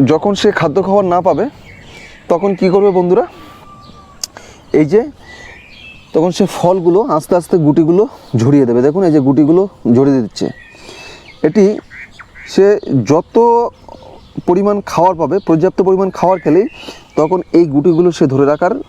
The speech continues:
ক্ষমতা অর্জন করবে। Otherwise সে, আহ, এই গুটিগুলো ধরে রাখতে পারবে না,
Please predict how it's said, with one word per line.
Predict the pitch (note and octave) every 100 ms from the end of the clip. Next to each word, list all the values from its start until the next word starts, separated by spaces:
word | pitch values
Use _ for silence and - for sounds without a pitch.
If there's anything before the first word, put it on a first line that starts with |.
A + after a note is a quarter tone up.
| -
ক্ষমতা | C3+ C#3 D#3
অর্জন | C#3 C3 C3+
করবে। | A#2+ A2+ G2 - - - - - - - -
Otherwise | C3+ F3+ F3 E3+ A3+ - - -
সে, | - D#3+ D3+ - - - - - - - -
আহ, | C3+ C#3 C3+ B2+ - - - - - - - - - -
এই | D3+
গুটিগুলো | C#3+ D#3 E3+ F#3
ধরে | C#3 D#3+
রাখতে | D#3+ F#3
পারবে | D#3 C#3+ E3+
না, | D4+